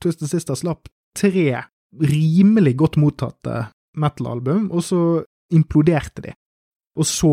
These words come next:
når de først kom på reunion, eh, kjøret, så melket de ikke det på platefronten. De bare turnerte i, ja, tolv femten år, og så ga de seg. Melket de jo litt med denne platen vi snakker om i dag, og, eh, Still Hungry, men likevel,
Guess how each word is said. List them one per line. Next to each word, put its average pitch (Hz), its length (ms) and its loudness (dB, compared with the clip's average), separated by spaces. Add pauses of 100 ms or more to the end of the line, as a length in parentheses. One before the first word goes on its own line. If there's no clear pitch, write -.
(160)
når 143 200 2
de 131 40 2
først - 320 0
kom 139 240 2
på 131 160 0
reunion, 123 540 2 (180)
eh, 123 640 -4
kjøret, 120 640 -4
så 131 440 0 (200)
melket 143 640 0
de 131 200 -2
ikke 127 200 -6
det 139 220 0 (180)
på - 160 -8
platefronten. 127 840 -2 (140)
De 135 120 -4
bare 127 240 0
turnerte 139 640 0
i, 117 300 -6 (260)
ja, 131 420 -6 (300)
tolv 143 240 2
femten 147 320 0
år, 160 240 2
og 151 100 2
så 127 400 0
ga 139 220 2
de 117 120 -6
seg. 120 200 -12 (500)
Melket 156 360 0
de 151 100 4
jo 143 40 4
litt 151 300 2
med 143 240 4
denne 143 220 0
platen 139 320 -2
vi 123 80 -2
snakker 143 180 -2
om 143 80 2
i 135 80 2
dag, 135 240 2
og, 123 460 -2
eh, 123 480 -6
Still 135 240 -2
Hungry, 143 320 2
men 143 240 0
likevel, 135 540 -2